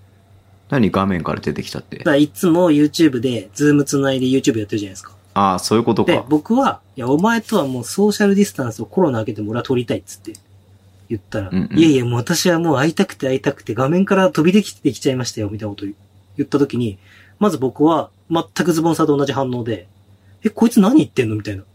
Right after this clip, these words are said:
Speaker 2: て言って、
Speaker 1: はいはいはいはい。
Speaker 2: 今日疲れて、「えっと、え、お前何言ってんの？」っつったら、「いや、何言ってんのか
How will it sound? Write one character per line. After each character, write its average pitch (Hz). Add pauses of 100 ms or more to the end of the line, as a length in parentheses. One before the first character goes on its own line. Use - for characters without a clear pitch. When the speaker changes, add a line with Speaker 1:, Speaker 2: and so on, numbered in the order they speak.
(2250)
Speaker 2:
て 131
言 113
っ 113
て、 120 (960)
Speaker 1:
は -
い -
は 160
い 156
は -
い 233
は -
い。 -
Speaker 2:
今 -
日 - (300)
疲 190
れ 117
て、 107 (1040)
「え 196
っ 185
と、 - (480)
え、 208
お -
前 185
何 277
言 370
っ -
て -
ん 123
の？」 120
っ -
つ -
っ -
た 117
ら、 120
「い 127
や、 127
何 190
言 370
っ -
て 180
ん -
の 147
か 139